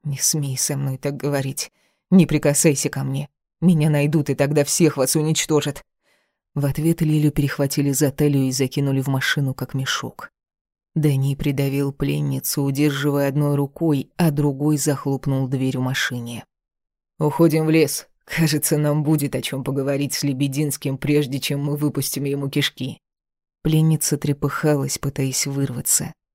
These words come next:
сбросить руку цыгана, пнуть его ногами. "Угомонись, успокойся", я сказал. Ягодицы обожгло ударом,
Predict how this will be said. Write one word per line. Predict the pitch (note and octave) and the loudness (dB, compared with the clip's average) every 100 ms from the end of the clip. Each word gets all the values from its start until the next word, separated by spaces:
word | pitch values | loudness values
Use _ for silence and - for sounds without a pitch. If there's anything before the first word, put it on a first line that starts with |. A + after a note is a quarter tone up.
| _ | _
сбросить | E3+ D3 D3+ C#3 C#3+ D3 - | 0 2 2 0 0 -2 -2
руку | C#3+ C3+ C#3 | -2 -2 -4
цыгана, | - C#3 C3 C#3+ C#3 D3 | -4 -4 -2 -2 -2 -4
пнуть | - E3 D#3 D3 C3+ | 6 6 6 2 0
его | C3 C3+ | 0 0
ногами. | C3 B2 C#3 C#3+ C3 B2+ - _ _ _ _ | 0 0 2 2 0 -4 -8 _ _ _ _
"Угомонись, | B2 B2 C3 B2+ B2+ B2 B2 C3 C3 A#2+ - - - _ - | -8 -6 -6 -4 -4 -2 -2 -2 -2 -4 -4 -4 -6 _ -4
успокойся", | C#3+ - D3 C#3 - D#3 C#3+ C#3+ | -2 2 2 2 6 6 6 4
я | C3 | 2
сказал. | B2 C3+ A#2+ A#2+ A2+ A2 _ _ _ _ _ | 0 0 -4 -6 -10 -12 _ _ _ _ _
Ягодицы | C#3+ C3+ C#3+ C3+ C#3+ - | -2 0 0 0 -4 -2
обожгло | C#3 C3+ C#3 - C3+ C3+ | -2 0 -4 -2 -2 -2
ударом, | C3 C3+ B2+ A#2+ A2 | -2 -2 -2 -4 -8